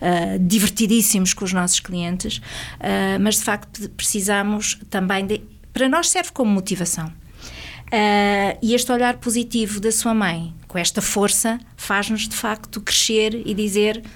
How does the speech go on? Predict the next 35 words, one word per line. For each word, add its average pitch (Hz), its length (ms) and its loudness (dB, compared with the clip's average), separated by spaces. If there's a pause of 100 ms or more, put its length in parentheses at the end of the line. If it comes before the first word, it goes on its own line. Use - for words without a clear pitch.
(140)
"Vamos 233 220 2
continuar, 196 580 0
o 202 60 0
serviço 190 360 -2
de 196 60 -4
apoio 190 220 0
domiciliário 185 760 2 (340)
é 214 120 2
isto, 208 640 0
é 185 160 4
apoiar 190 420 0
as 185 80 0
pessoas, 190 760 0
mas 196 400 2
nunca 240 300 4
nos 208 160 2
esquecermos 202 460 -2
que - 60 0
estamos 190 220 0
a 180 60 2
lidar 175 240 0
com 185 140 -4
pessoas 240 420 2 (240)
e 220 80 0
também 202 300 2
nós 226 260 4
próprios 208 380 -2
precisamos 208 520 0
das 208 200 2
emoções 202 400 0
delas 190 320 0
e 190 60 0
da 190 100 -2
força - 280 -2
delas." 180 400 -6